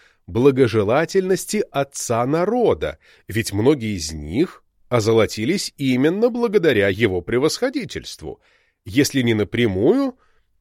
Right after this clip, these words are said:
так через какую-нибудь связь с ним. Они были получателями земли, предприятий, тендеров, государственных суд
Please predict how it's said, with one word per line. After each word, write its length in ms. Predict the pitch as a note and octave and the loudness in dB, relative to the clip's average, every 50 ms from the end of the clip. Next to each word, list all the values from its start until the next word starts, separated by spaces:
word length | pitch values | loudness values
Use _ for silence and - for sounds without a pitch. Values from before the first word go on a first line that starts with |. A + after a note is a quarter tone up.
| _ - - _ _ | _ -20 -20 _ _
так 160 | - C#4+ B3 | -10 -10 -8
через 320 | - - B3+ G#3+ F#3+ - - | -6 -4 -4 -4 -4 -2 0
какую-нибудь 640 | - D3+ - - D3+ G#3 A3 A3+ G3+ D#3+ C#3 - | 0 0 2 2 0 2 2 0 0 -2 -2 -2
связь 440 | - - - E2 F2 F2+ G2+ G#2 - | -4 -8 -6 -2 0 0 0 0 -2
с 120 | - - | -4 -6
ним. 300 | A2 A2 A2+ A#2 A2+ A#2 - _ _ _ _ _ _ _ _ _ _ _ _ _ _ _ - | -6 -4 -4 -4 -6 -8 -14 _ _ _ _ _ _ _ _ _ _ _ _ _ _ _ -4
Они 220 | A2 G2 C3+ G3 | 0 2 2 2
были 380 | G3+ F3+ D#3+ C3 A#2 G2+ F2+ - _ _ _ _ _ _ | 4 4 4 4 4 2 0 -4 _ _ _ _ _ _
получателями 760 | - B2+ A#2+ A2 G#2+ - - C#3+ F3+ F3 - F#3 D3 B2 A2 G2+ | -2 0 2 2 2 4 4 2 4 4 2 0 0 0 0 -2
земли, 640 | F2+ F#2 A2 C3 B2+ G#2+ G2 F2+ F#2 G2 A#2+ - _ _ _ _ _ _ _ _ _ | -2 0 2 2 4 4 2 0 -4 -6 -8 -12 _ _ _ _ _ _ _ _ _
предприятий, 1000 | - E3+ A#3 - - F#3 C#3 A#2 F2+ F2 F#2+ F#2+ G2+ G#2+ - - - C2 - _ _ _ _ _ _ _ _ _ | -2 -2 -2 -2 -2 -2 0 0 0 0 0 0 0 0 -2 -8 -14 -16 -18 _ _ _ _ _ _ _ _ _
тендеров, 600 | - F#3 F3+ F3 E3 D#3+ D3 D#3+ D#3 D#3 D#3 - _ _ _ _ _ _ _ - - _ - | 4 6 6 6 4 4 0 -2 -2 -4 -6 -8 _ _ _ _ _ _ _ -20 -20 _ -4
государственных 840 | B2+ C#3+ D3 - E3+ F#3 A#3 A3+ G#3+ - - G3 G3 G3 F#3 - | -4 -2 -2 2 4 4 4 4 2 0 -2 0 2 2 0 0
суд 460 | - - - - - B3 C4 B3+ - | -4 -10 -10 -8 -4 -4 -4 -6 -8